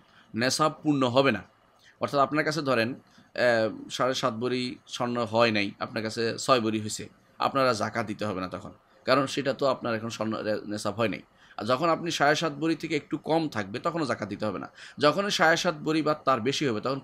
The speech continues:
পুরোটা জাকাত দিতে হবে, তখন পুরোটা জাকাত। তবে একটা জিনিস খেয়াল রাখতে হবে,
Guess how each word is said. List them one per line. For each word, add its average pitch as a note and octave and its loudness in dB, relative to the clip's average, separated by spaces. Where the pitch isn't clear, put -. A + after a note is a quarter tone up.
পুরোটা D#3 2
জাকাত A2 -2
দিতে F#2+ -14
হবে, F#2+ -10
তখন D3 0
পুরোটা B2+ -2
জাকাত। G#2 -2
তবে D#3+ 4
একটা C#3 -2
জিনিস C#3+ -2
খেয়াল A#2 -2
রাখতে G#2+ -4
হবে, A2 -2